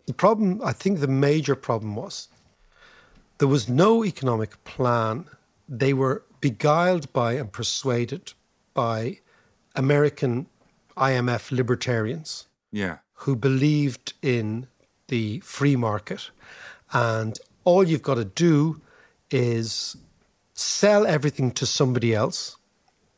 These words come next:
Speaker 1: and liberate prices, and everything will be fine.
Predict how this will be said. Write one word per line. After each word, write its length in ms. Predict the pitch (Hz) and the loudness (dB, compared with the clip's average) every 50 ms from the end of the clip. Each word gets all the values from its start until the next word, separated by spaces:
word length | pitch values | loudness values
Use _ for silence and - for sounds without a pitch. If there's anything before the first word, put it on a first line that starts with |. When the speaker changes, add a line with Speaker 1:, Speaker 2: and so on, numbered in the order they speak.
| _ _ _ _ - | _ _ _ _ 2
Speaker 1:
and 580 | 175 202 220 220 202 175 156 151 156 151 - - | 4 6 6 6 6 6 4 4 2 0 -2 -2
liberate 720 | - 147 131 156 160 147 156 147 139 131 127 127 127 - - _ | 0 2 4 4 4 4 4 4 4 2 0 -4 -6 -10 -14 _
prices, 720 | - - - 135 131 120 - - 196 240 - - - - - _ - - - - - _ _ _ - - _ - | -10 -4 -2 -2 0 -2 -2 -6 -8 -8 -10 -10 -12 -14 -18 _ -20 -20 -20 -20 -20 _ _ _ -20 -12 _ -6
and 100 | 156 - | -4 -4
everything 300 | 143 127 123 127 127 120 | -4 -4 -4 -4 -2 -2
will 80 | 113 | -2
be 100 | 104 110 | -4 -6
fine. 340 | 101 - - 120 110 - | -8 -6 -4 -4 -4 -4